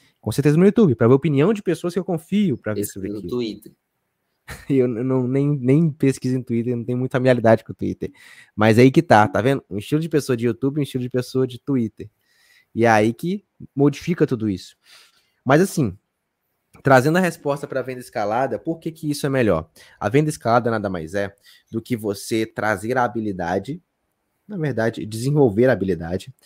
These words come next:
Speaker 1: de vender em todo vídeo que você fizer. O que que eu vou vender? A escolha é sua. E essa escolha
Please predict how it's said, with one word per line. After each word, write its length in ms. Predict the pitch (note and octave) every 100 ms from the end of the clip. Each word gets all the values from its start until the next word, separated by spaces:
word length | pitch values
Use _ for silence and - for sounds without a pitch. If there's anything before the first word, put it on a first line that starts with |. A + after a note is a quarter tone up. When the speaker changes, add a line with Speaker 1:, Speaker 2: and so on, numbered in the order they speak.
| - - _
Speaker 1:
de 160 | G#2+ B2
vender 560 | D3+ D3 F2+ F#2 C#3+ - _ _ _ _
em 80 | A#2+
todo 300 | A#2 D#3+ F#3
vídeo 240 | C#3 D#3 -
que 100 | D3
você 120 | D3+
fizer. 400 | D3 A2+ D2+ - _ _ _ _ _ _ -
O 80 |
que 140 | - C4+
que 80 | E4+
eu 40 |
vou 100 | C#4+
vender? 480 | B3+ A#3 E3 G2 - _ _ _ -
A 40 |
escolha 640 | A2 - - C#3+ E3+ E3+ -
é 80 | F3+
sua. 480 | - - E2+ - - _ _ _ - _ _ _ _ _ _ _ _ _ _ _ _ _ -
E 80 | G3
essa 160 | A#3+ G3
escolha 760 | - - C#3+ F3+ B2 E2